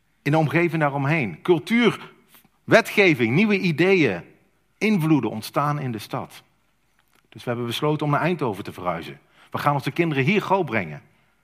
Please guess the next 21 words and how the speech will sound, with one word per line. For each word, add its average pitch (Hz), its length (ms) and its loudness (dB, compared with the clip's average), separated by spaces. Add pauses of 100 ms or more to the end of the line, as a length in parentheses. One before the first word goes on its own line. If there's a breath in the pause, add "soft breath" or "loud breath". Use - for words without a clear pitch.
(300)
Met - 180 -12
liefde 147 360 -2
voor 127 160 -8
de 110 60 -8
stad. - 340 -14 (1080)
Niet 202 220 2
omdat 180 180 6
Eindhoven 165 460 4
veel 180 200 6
goedkoper 170 480 0
is, 190 200 -2
echt 156 200 -4
niet. 175 260 -8 (600 soft breath)
Niet 180 200 2
omdat 180 220 4
er 147 80 -4
toevallig 190 400 6
een 170 180 -2
evangelische 165 600 2
basisschool 165 640 0
is. 170 240 -4